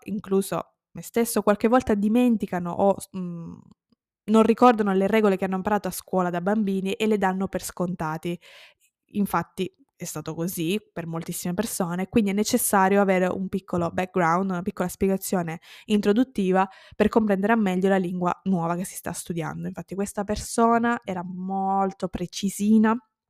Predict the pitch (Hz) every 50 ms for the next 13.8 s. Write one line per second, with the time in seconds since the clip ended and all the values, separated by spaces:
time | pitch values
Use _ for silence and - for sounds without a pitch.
0 | _ _ _ _ _ _ _ - 208 202 190 - - 185 - 190 196 190 180 170
1 | 180 185 202 220 226 226 - - 233 226 - - - - - - - - - _
2 | - 247 254 262 254 - _ _ _ - 240 247 254 247 226 220 233 247 - -
3 | 233 - - 233 214 208 196 196 202 208 208 202 196 190 - 208 208 190 185 185
4 | 170 170 175 226 240 202 190 175 170 156 165 196 254 - - - - - - _
5 | _ - 233 226 - - _ - 262 269 294 294 - - 226 220 214 202 202 220
6 | 240 254 226 214 208 202 196 - - 233 - - 233 - 185 - - - 233 247
7 | 247 233 - 196 185 190 196 190 - _ - 233 226 226 202 208 190 190 196 202
8 | 202 185 185 - - - 214 196 180 175 175 185 254 403 440 311 247 220 - -
9 | 196 202 208 202 - 208 202 - - - - 196 190 190 - _ _ _ _ _
10 | _ - 196 208 220 202 190 185 175 170 190 196 202 196 190 - - - 285 311
11 | - - - - 320 311 - 320 330 349 359 349 277 247 220 233 233 226 202 190
12 | 175 - 185 - - - 196 190 185 185 - _ _ _ 196 190 190 180 - -
13 | 190 190 185 185 175 175 - 185 180 175 175 180 - 185 175 180